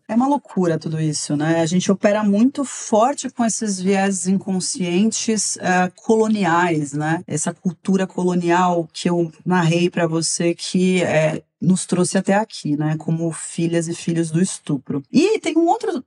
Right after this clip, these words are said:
eh, contexto interessante pra gente pensar, que pra além do que você trouxe,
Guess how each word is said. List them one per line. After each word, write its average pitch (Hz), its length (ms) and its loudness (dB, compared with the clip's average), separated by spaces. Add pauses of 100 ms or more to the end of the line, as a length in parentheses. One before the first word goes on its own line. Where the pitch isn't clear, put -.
eh, 196 120 -2
contexto 190 500 0
interessante 180 420 -2
pra 185 120 -2
gente 180 220 -2
pensar, 170 600 0
que - 160 -10
pra 180 160 -4
além 190 160 2
do 208 80 0
que 185 120 -8
você 160 280 -4
trouxe, 190 600 -2